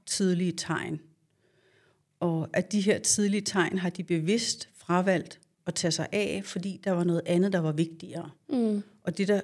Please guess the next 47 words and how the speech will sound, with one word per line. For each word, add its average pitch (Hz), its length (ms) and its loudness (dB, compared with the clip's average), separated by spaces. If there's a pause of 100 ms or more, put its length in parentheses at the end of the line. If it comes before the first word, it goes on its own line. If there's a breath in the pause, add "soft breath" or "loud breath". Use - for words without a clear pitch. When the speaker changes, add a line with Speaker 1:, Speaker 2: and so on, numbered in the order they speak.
Speaker 1:
typisk 208 380 -2
har 190 120 -2
været 160 240 2
vigtigere, 180 400 0
det 180 200 0
har 180 100 -2
været 165 220 2
længslen 180 440 0
efter 165 280 0
at 160 60 -2
være 156 100 0
sammen 202 320 0
med 202 80 -2
den 185 180 -2
person, 196 480 -2 (340)
længslen 180 360 0
efter 170 220 0
at 165 60 -2
få - 80 -4
børn 175 500 4
eller 160 120 2
stifte 170 280 -2
familie, 202 520 0 (600 soft breath)
eller 180 160 4
andre 190 300 4
sårbarhedsfaktorer, 175 1120 2
der 165 100 0
ligesom 175 260 0
har 175 100 0
gjort, 170 360 0
at 180 80 4
man 165 280 4
ville 170 220 0
have 202 380 2 (440)
den 175 120 4 (160)
drøm. 131 200 -4 (840)
Så - 160 -4
det 220 200 4
at 220 80 4
være 202 120 4
optaget 185 460 2
af - 100 -2
drømmen, 175 340 2
det 202 140 -2
gør, 175 260 4
at 180 420 -2
man, 170 540 4